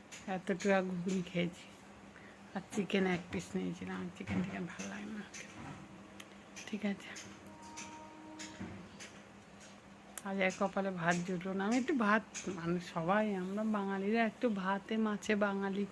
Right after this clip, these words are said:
কথাতেই আছে, একটু মা ভাত খে-, ভাত ছোটোবেলায় তো আমি তিনবার করে ভাত খেতাম, তিনবার না চারবার করে খেতাম, চারবার করে। আবার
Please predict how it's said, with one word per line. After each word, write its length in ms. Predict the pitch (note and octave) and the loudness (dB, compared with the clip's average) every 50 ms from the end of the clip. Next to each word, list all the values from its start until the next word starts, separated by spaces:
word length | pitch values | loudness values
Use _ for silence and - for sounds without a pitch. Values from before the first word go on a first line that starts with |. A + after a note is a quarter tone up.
| - | 0
কথাতেই 480 | G3 F#3 F3 F#3+ F#3+ F3+ F#3+ G3+ G3+ G3+ F#3+ F3+ F3 | -2 0 0 -2 -2 -2 -2 -2 -2 -2 -2 -4 -4
আছে, 220 | F3 - - - F3 - - - - - - - - - - - - - - A3 G#3 | -6 -8 -10 -12 -12 -12 -14 -16 -16 -16 -16 -14 -14 -16 -16 -16 -14 -8 -4 -4 -4
একটু 180 | - - - A3 G#3 G#3+ | 0 2 4 6 6 8
মা 80 | G#3 G3+ G3+ G3 F3+ E3 | 8 8 6 6 4 2
ভাত 240 | D#3+ E3+ G3 G3 G3 - - - | 2 2 2 2 2 -2 -12 -8
খে-, 240 | - G3+ F#3+ F3 - - - - - - - - - - - G3+ F3 | -4 -4 -4 -4 -6 -12 -18 -18 -18 -16 -16 -18 -8 -4 -2 0 2
ভাত 360 | F3+ G3+ G3+ G3+ G3+ G#3 F#3+ - - - | 4 4 4 4 4 2 2 -2 -2 0
ছোটোবেলায় 500 | A3 G3+ A3 A3 A3+ A3+ A#3+ B3 B3+ B3 - | 2 6 8 10 10 12 12 12 10 8 6
তো 60 | C#4 C#4 C4+ B3+ - - - - - - - - - | 6 4 4 4 0 -6 -10 -12 -12 -12 -6 2 4
আমি 120 | B3 B3+ - - - | 6 6 10 12 12
তিনবার 380 | C4+ C4+ C4+ C4+ C4+ C4+ B3 A#3+ - | 12 12 12 12 12 12 12 12 12
করে 120 | C4+ C4 B3 G3+ | 10 8 8 8
ভাত 140 | G3 G3+ - - - | 6 4 2 2 2
খেতাম, 280 | - G#3 F3 - F3+ G3 F#3+ - - - - - - - - - - - - - - - - F4+ D#4 C#4+ E4 E4 D#4 - - - - - - - - - - - - - - | 0 0 2 2 0 0 0 -4 -6 -12 -14 -16 -16 -18 -18 -18 -14 -12 -8 -8 2 8 10 12 12 12 12 10 8 6 2 -6 -10 -10 -10 -12 -14 -14 -16 -18 -18 -2 2
তিনবার 360 | - A#3+ A#3 A#3+ B3 B3 C4+ C4+ C#4 | 4 6 8 8 10 10 10 12 10
না 60 | D4 C#4 - | 10 12 12
চারবার 340 | A#3 G#3 G3+ G3+ G3 G#3 G#3+ G#3 | 12 12 12 12 12 12 12 10
করে 140 | - G#3+ G#3+ F#3+ - | 8 4 4 4 2
খেতাম, 220 | F#3 F3 F3 F3 - - - | 0 0 0 0 2 8 12
চারবার 340 | G#3 G3+ G3+ F#3+ F#3 F3+ F3 F3 | 12 12 12 10 6 2 2 0
করে। 160 | - F3 F3 F3 F3 - - - - - - - - - - - - - - - - - - - - - - - - - - | -2 -4 -4 -6 -8 -10 -16 -16 -14 -14 -14 -14 -14 -16 -18 -18 -18 -18 -20 -20 -20 -20 -20 -20 -20 -20 -20 -16 -6 0 2
আবার 160 | G3+ G#3 G#3 | 2 2 2